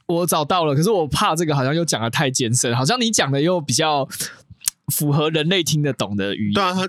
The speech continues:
Speaker 2: 就跟某一只E T F嘛，然后一切亏损都是乘二啊。
Speaker 1: 简单的说，就是追求零零五零的两倍报酬。
Speaker 2: 啊，对，它亏也是亏零零五零的两倍，但零零五零好像又还好啊，就是它涨幅不会太剧烈啊。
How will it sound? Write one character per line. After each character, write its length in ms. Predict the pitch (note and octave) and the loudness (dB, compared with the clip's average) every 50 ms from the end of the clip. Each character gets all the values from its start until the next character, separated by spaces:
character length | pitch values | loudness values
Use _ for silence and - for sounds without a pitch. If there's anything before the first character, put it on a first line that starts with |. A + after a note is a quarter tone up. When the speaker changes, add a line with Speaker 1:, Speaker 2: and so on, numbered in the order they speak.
| - - | -2 -2
Speaker 2:
就 160 | - G3 F#3 | -2 -2 0
跟 180 | - - E3 | 0 0 0
某 280 | F3+ F3 C#3+ A#2 A2 C3 | 0 0 0 0 0 0
一 20 | |
只 180 | C3 - C#3 B2+ | 0 0 0 0
E 60 | B2+ | 0
T 160 | A#2 B2 A#2 | 0 0 -2
F 140 | A#2 - A#2 | -2 -2 -2
嘛， 180 | G2+ F#2+ F#2+ G2+ | -4 -4 -2 -2
然 140 | G#2 G#2+ A#2+ | -2 -2 -2
后 80 | C#3+ | 0
一 100 | C3+ A2 | 0 0
切 180 | A2 - C#3+ B2 - _ | 0 0 -2 -4 -4 _
亏 200 | - - C#3+ C3+ | -4 -2 -2 0
损 200 | C3+ - A2+ F#2+ | 0 -2 -2 -2
都 100 | G2+ A2 | -2 -2
是 100 | G#2+ B2+ | -2 -2
乘 200 | A#2 - - F2+ | -2 -2 -2 -4
二 240 | G2 B2 A2 G2+ F#2 | -4 -4 -4 -4 -4
啊。 100 | F2 F#2+ - - - _ _ - | -6 -8 -10 -16 -20 _ _ -4
Speaker 1:
简 160 | - - D#3+ D#3 | -2 -2 0 0
单 140 | F#3 G3 | 0 0
的 40 | F#3 F3 | 0 0
说， 180 | - F#3 F3+ | 0 0 0
就 80 | E3+ F3+ | 0 0
是 100 | E3 F3+ | 0 0
追 220 | D#3 - F3+ F#3 | 0 0 0 0
求 240 | F3+ - D#3+ C#3 C#3 | 2 0 0 0 0
零 120 | C#3+ C3+ | 0 0
零 140 | C#3+ C#3 C#3+ | 0 0 0
五 80 | C#3 B2+ | 0 0
零 100 | A#2+ A#2 | 0 0
的 80 | A#2+ | 0
两 160 | A#2 A#2 G2+ G#2 | 0 -2 -2 -2
倍 140 | A#2 B2+ | -2 -2
报 220 | A#2 - B2 G#2+ G#2 | 0 0 -2 -2 -2
酬。 280 | - - - - - - | -2 -4 -4 -8 -10 -6
Speaker 2:
啊， 100 | - - | -4 -2
对， 240 | A2+ - A#2 A2+ A2 - _ _ _ | -2 0 -2 -4 -6 -8 _ _ _
它 100 | - C3+ | -2 -2
亏 240 | B2+ - - D3 C#3 | -2 0 0 0 0
也 80 | B2+ G#2 | 0 0
是 140 | - C#3+ A#2+ | 0 -2 -2
亏 160 | - B2 A#2+ | 0 0 0
零 120 | A#2 G#2+ | 0 0
零 160 | A2 A2 A2 | -2 -2 -2
五 160 | G#2 G#2 G2 F#2+ | -2 -2 0 0
零 140 | F#2 F#2 F#2+ | 0 -2 -2
的 60 | F#2+ | -2
两 200 | F#2 - - - | -2 -4 -6 -6
倍， 160 | - A#2+ A2 A2+ | -4 -4 -4 -2
但 160 | - C4 C#4 B3 | -2 0 0 2
零 140 | G#3+ G3+ | 2 2
零 100 | G#3 B3+ | 2 2
五 140 | A#3+ G#3 F3+ | 2 2 2
零 180 | D3 C#3 D3 E3 | 2 2 0 0
好 140 | E3+ C3 C3 | 0 0 0
像 160 | G3 B3+ C4 | 0 0 0
又 160 | C4+ C4 B3+ | 0 0 0
还 320 | A#3 - - D#3 C#3 F3+ | 0 0 0 0 0 0
好 280 | G3+ - - C#3+ A#2+ A#2 | -2 -2 0 0 0 0
啊， 140 | A2+ A2 B2 | 0 0 0
就 120 | D3 F3 | 0 0
是 560 | F3 G3 G#3 G3 F#3 F#3 F3 D#3+ D#3 D#3+ C#3+ - _ - | 0 2 2 2 2 2 2 2 0 0 -4 -6 _ -2
它 140 | - G#3+ A#3 | -2 -2 0
涨 200 | - - G2+ F#2+ | 0 -2 -2 -2
幅 120 | F#2+ G2+ | -2 -4
不 120 | G2 A2 A2+ | -2 0 0
会 100 | B2 C#3+ | 0 0
太 160 | - - C3+ | 0 -2 -2
剧 220 | C3 - D3 C3 | -2 0 0 0
烈 260 | B2 C3 C3 A2+ G2 G2 | 2 2 0 0 0 -2
啊。 160 | F#2+ F#2+ | -4 -6